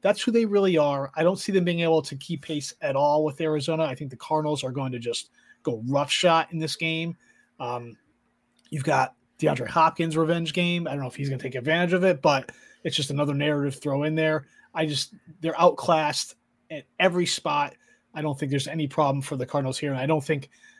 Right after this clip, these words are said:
I don't think Cliff Kingsbury is gonna have any issue with running up the score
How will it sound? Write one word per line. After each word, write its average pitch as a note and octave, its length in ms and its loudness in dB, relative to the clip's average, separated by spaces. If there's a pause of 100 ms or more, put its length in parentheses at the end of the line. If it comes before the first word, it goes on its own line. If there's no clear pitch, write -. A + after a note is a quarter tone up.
(140)
I F3 40 -2
don't D#3 120 4
think C#3+ 280 -4
Cliff E3 200 2
Kingsbury D3 360 0
is C3+ 60 0
gonna C#3+ 160 -2
have C3+ 100 -2
any C3+ 240 -6
issue C#3+ 320 -2
with B2 180 -8
running B2+ 360 -2
up B2 180 -4
the A#2+ 120 -12
score C3+ 600 2